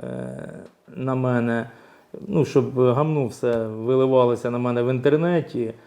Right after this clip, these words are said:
це йдуть сумасшедші гроші. І я б хотів би посовітувати, що за ту рекламу, де він платить, щоб поширювали брехню на мене,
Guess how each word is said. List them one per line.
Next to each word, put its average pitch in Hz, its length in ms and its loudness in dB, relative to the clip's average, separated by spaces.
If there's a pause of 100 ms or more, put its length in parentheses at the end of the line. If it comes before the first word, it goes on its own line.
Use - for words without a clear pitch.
(420)
це 175 240 6
йдуть 180 280 4
сумасшедші 151 560 2
гроші. 113 560 0 (240)
І 131 120 -2 (380)
я 170 200 8
б 147 100 -2
хотів 156 300 2
би 147 340 6 (480)
посовітувати, 139 1500 2
що 143 100 0
за 139 100 6
ту 151 140 0
рекламу, 143 500 2
де 139 140 6
він 135 220 0
платить, 131 360 0
щоб 127 200 -4
поширювали 139 540 0
брехню 208 420 -4
на 185 100 -2
мене, 123 400 0